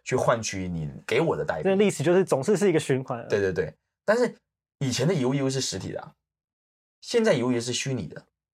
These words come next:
Speaker 1: 那虚拟的以物易物呢？那当然就要有相对应的东西嘛。那所以说虚拟的以，的这个价值的兑-，兑换就叫做 token。
Speaker 2: 嗯。
Speaker 1: 那虚拟的这个资料或者是这个 device 的使用轨迹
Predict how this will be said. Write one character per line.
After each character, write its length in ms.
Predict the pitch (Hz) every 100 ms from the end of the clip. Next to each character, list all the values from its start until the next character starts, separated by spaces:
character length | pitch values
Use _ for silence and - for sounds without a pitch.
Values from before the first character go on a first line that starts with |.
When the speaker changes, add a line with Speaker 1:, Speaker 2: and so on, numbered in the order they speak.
| _ _ 226 _
Speaker 1:
那 260 | 196 202 - _
虚 320 | - - 247
拟 140 | 240 117
的 120 | 104
以 180 | 104 104
物 160 | 131 131
易 140 | 131
物 140 | 120 107
呢？ 200 | 92 90
那 80 | 143
当 160 | 165
然 160 | 143 113
就 100 | 120
要 120 | 120
有 180 | 107 80
相 240 | - 117
对 140 | 120 107
应 100 | 101
的 100 | 87
东 200 | 90 92
西 160 | 95
嘛。 140 | 87 - _ _ _ _ -
那 100 | 147
所 140 | 165
以 20 |
说 320 | 151 147 - _ -
虚 300 | - - 196
拟 140 | 151
的 240 | 101 90 -
以， 160 | 98 - _ _
的 160 | - 107
这 120 | 127
个 140 | 120
价 300 | 107 - 120
值 180 | 107 92
的 220 | 92 95 87 -
兑-， 200 | 135 110
兑 180 | 135 110
换 200 | 110 101
就 80 | 101
叫 140 | 101
做 140 | 95
token。 340 | - 101 92 78 _ -
Speaker 2:
嗯。 440 | 151 131 120 123 - _
Speaker 1:
那 140 | 147 139
虚 280 | - 170
拟 160 | 185 123
的 160 | 98 92
这 160 | 113
个 300 | 104 92 92
资 240 | 87 139 151
料 260 | 156 107
或 120 | 110
者 140 | 107 87
是 280 | - 107 95
这 160 | 101
个 200 | 95 90
device 460 | 85 87 113 92 92
的 140 | 80
使 220 | - -
用 200 | 87 110
轨 180 | 101 76
迹 300 | - 90 101